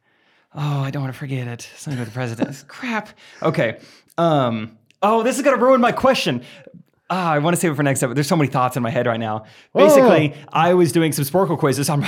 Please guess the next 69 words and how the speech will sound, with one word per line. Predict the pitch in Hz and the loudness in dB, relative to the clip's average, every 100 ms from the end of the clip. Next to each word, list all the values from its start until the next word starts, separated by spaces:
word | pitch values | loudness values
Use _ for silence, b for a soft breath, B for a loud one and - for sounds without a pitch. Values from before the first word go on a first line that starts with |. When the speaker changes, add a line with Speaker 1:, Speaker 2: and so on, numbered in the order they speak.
| - | -4
Speaker 1:
<laughs> | - | -2
by | 135 | -2
myself | 131 - 180 180 | 0 0 0 0
this | 131 135 | -4 -4
week. | 139 | -2
Just | 135 190 | 4 6
Speaker 2:
Yeah, | 190 | 8
Speaker 1:
trying | 190 | 8
to | |
Speaker 2:
you | 180 | 8
Speaker 1:
sh-, | |
Speaker 2:
were, | 180 | 6
baby. | 180 185 196 | 6 6 6
Speaker 1:
sharpen | 190 175 147 | 4 4 2
up. | 127 - | 2 4
Speaker 2:
Yeah. | 185 370 - - | 4 4 2 -2
Speaker 1:
And | 160 | 0
one | 180 | 2
of | 185 | 2
'em | 180 160 | 0 0
was | 139 143 | -2 -2
just, | 151 | 0
like, | 143 | -2
name | 131 143 156 | 0 0 0
the | 147 | 0
U | 147 | 0
S | - | 0
presidents. | 147 123 117 - | -4 -2 -6 -6
And | 139 | -4
I | |
was | 139 | -4
just | 165 - | -4 -2
so | 151 | 0
amazed | 151 123 143 - | 0 0 -2 -2
how | 131 | -4
little | 127 135 127 120 | 0 0 -2 -2
I | 113 | -4
knew | 113 120 156 208 b b b b b _ - | -2 -2 -2 -4 b b b b b _ -4
Speaker 2:
I | |
said | 139 | 0
Speaker 1:
of | 139 | 2
the | 175 | 4
Speaker 2:
William | 175 170 | 4 4
Henry | 175 160 | 2 2
Speaker 1:
presidents. | |
Speaker 2:
Harrison? | 151 175 208 208 165 | 0 -2 -4 -8 -8
Is | 165 | -6
that | 165 | -2
what, | 151 180 - | 0 -2 -4
does | 147 | -2
Speaker 1:
Well, | 170 | 0
Speaker 2:
that | 165 | 0
Speaker 1:
you | |
Speaker 2:
spark | - 175 175 | -2 -4 -2
something | 202 214 233 | -4 -4 -4
for | 240 | -4
you? | 254 269 | -4 0
Speaker 1:
Yeah, | 139 127 | 0 0
it | |
kinda | 139 117 | -2 -2
did. | 110 104 | -4 -4
The | 117 | -2
middle | 120 143 | 0 0
Speaker 2:
Okay. | 113 | -2
Speaker 1:
name | 107 | -6
that | 110 110 | -6 -6
you | 117 | -4
knew | 120 | -4
it. | 110 | -6